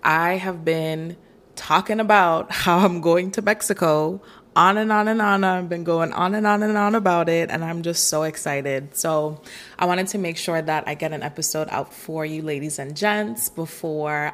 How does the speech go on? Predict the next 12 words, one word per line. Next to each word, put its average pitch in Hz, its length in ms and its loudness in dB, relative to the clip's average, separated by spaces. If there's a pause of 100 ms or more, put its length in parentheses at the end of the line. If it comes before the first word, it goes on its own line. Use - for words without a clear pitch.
I 143 640 -6 (1160)
embark 208 760 2
on 180 320 -2
what 165 160 -2
I 175 140 0
just 185 320 -4
feel 175 140 -2
like 170 160 -4
is 156 140 -6
gonna 156 200 -6
be 151 160 -8
something 151 760 -4